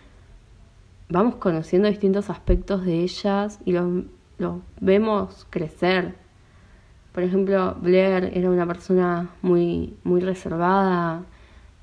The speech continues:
em, que tenía un plan de vida, una pareja estable hace mucho tiempo, pero que no se amaban, no eran felices.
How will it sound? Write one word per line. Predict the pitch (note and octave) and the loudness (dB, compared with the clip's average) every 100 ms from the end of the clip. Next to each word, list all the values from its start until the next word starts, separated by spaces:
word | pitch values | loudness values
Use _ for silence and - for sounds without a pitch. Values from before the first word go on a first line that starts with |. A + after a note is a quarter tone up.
| - | -10
em, | - E3+ D#3+ D#3 | -6 -4 -4 -6
que | - E3 | -6 -6
tenía | E3 F3+ F#3+ | 2 4 4
un | F#3+ | 4
plan | F#3 F#3 | 2 4
de | E3+ | 4
vida, | F3 G3+ F#3+ E3+ | 4 4 4 2
una | F3 E3 E3+ | 0 0 -2
pareja | E3 D#3+ - F3+ | -2 -4 -6 -12
estable | - E3 F3 | -4 -2 -2
hace | D#3+ D#3+ | -2 -2
mucho | E3+ E3+ | -2 -2
tiempo, | F3 A#3+ A3 | 0 2 2
pero | F3+ | 0
que | F3 | 2
no | G3+ | 0
se | G#3+ A3+ | 0 0
amaban, | A3 G#3 F3+ F#3 | 2 4 4 4
no | |
eran | G#3 A3 | 2 0
felices. | G#3+ E3+ F3+ F#3 - E3+ F3 - | -2 0 0 0 -2 -2 -4 -10